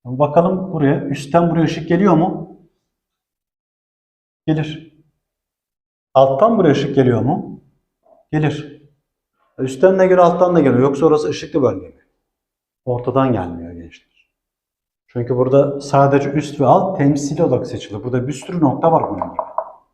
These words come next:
Ortadan bir yerden seçersen ortadan buraya gelmez. Yani şuradaki bölge gençler üstten alttan ışık alıyor ama orta bölgeden ışık almıyor.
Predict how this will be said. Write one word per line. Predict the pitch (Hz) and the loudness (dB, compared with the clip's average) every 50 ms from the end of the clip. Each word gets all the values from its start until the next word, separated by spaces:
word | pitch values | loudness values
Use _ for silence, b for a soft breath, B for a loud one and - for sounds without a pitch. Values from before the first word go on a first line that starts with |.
| _ _ _ _ _ _ _ _ _ - | _ _ _ _ _ _ _ _ _ -6
Ortadan | 127 120 120 - 135 151 156 156 | -6 -4 -2 0 2 6 6 8
bir | 139 | 8
yerden | 135 131 120 127 127 | 6 4 4 2 0
seçersen | 127 - 135 127 - 202 202 - 214 208 | 0 0 -2 -2 -2 -2 -2 -2 -2 0
ortadan | 170 135 - - 147 147 160 151 | 0 0 0 0 2 2 2 4
buraya | 139 160 160 | 4 4 2
gelmez. | 151 147 143 143 135 131 113 - - - - - - - _ _ _ _ _ _ _ _ _ _ _ _ _ _ _ _ _ | 4 4 4 4 4 2 0 -2 -6 -8 -12 -16 -20 -20 _ _ _ _ _ _ _ _ _ _ _ _ _ _ _ _ _
Yani | 143 139 135 135 135 135 131 131 135 135 - - - 147 | 4 4 6 4 4 2 0 -2 -2 -6 -8 -10 -10 -10
şuradaki | - - - - - 175 180 180 170 - 165 160 147 | -10 -12 -12 -4 -2 -2 2 2 2 2 2 2 4
bölge | 147 147 139 139 143 | 4 4 4 4 4
gençler | 139 139 135 - 135 139 - - | 4 4 4 4 2 0 0 -2
üstten | - - 131 - - - - 180 175 | -2 -6 -10 -12 -14 -2 0 0 2
alttan | 175 - 139 135 143 139 - 151 139 | 2 2 2 0 0 0 0 -2 -2
ışık | 135 - - - 143 | -2 -4 -6 -4 -2
alıyor | 143 156 208 226 | 0 2 2 2
ama | 226 180 139 120 135 | 4 2 2 0 0
orta | - - 143 143 143 143 143 147 190 185 | 2 4 4 4 4 4 2 2 4 6
bölgeden | 180 160 143 131 147 151 165 190 175 | 6 4 4 4 4 2 2 2 0
ışık | 143 - - - 160 | -2 -4 -6 0 4
almıyor. | 147 143 139 127 113 - - - | 4 4 4 4 0 -6 -8 -12